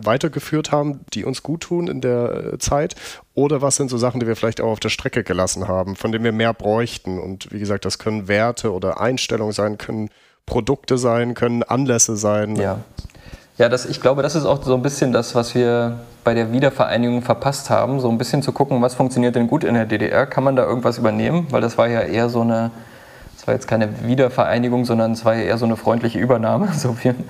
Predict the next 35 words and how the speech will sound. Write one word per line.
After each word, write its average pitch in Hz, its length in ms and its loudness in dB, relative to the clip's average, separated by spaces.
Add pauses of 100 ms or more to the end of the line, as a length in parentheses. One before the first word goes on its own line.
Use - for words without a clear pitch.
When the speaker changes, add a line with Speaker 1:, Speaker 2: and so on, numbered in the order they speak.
(300)
Speaker 2:
wir 117 100 2
mussten 117 300 0
uns 113 160 0
an 110 100 4
alles 113 260 2
anpassen, 120 460 0
was 107 160 0
existierte. 127 680 -2 (120)
Also 127 160 2
was 120 140 4
auch 120 120 2
okay 127 260 0
ist, 147 180 0
weil 120 180 4
das 113 240 -2
eine 117 220 2
System 113 380 0
offensichtlich 117 480 0
gescheitert 120 440 2
ist 123 140 0
und 123 60 4
das 104 100 0
andere 110 240 2
besser 131 240 2
funktionierte, 123 440 0
aber 110 140 0
trotzdem, 107 400 -2
da 107 140 0
hat 120 160 0
man, 117 120 4
glaub 113 140 2
ich, 113 100 -4
eine 113 120 0
Gelegenheit 120 500 0
verpasst, - 540 0